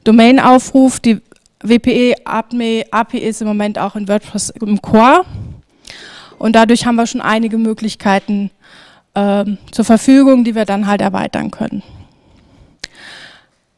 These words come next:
Wir haben zum Beispiel die Möglichkeit, die bestehende WordPress A P I auch zu modifizieren. Das sieht man hier sehr schön.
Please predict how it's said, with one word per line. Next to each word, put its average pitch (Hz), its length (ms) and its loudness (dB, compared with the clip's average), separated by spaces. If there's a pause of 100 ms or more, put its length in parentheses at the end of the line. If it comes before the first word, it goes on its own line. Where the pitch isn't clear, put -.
(760)
Wir 247 140 6
haben 302 200 4
zum 294 160 2
Beispiel 254 680 4 (140)
die 254 60 0
Möglichkeit, 240 920 2 (340)
die 220 380 0 (680)
bestehende 269 540 4
WordPress 277 400 2
A 233 180 2
P 247 140 -2
I 233 280 2 (460)
auch 202 280 2
zu - 160 -10
modifizieren. 214 840 0 (1200)
Das 220 140 -2
sieht 285 180 2
man 262 140 6
hier 277 180 6
sehr 269 200 4
schön. 269 480 4